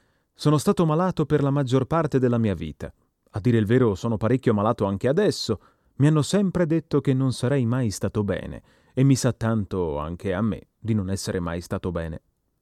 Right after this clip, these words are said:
Se guardate questa persona, non dovete farle molte domande per individuare la sua posizione sulla scala. È un caso di ipocondria, disturbi ghiandolari. Quando cominciate a migliorare in questo campo,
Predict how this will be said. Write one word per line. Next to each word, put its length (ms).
Se 220
guardate 420
questa 280
persona, 440
non 200
dovete 320
farle 340
molte 280
domande 480
per 140
individuare 520
la 100
sua 160
posizione 480
sulla 240
scala. 420
È 80
un 100
caso 360
di 180
ipocondria, 840
disturbi 560
ghiandolari. 760
Quando 240
cominciate 460
a 40
migliorare 460
in 80
questo 240
campo, 480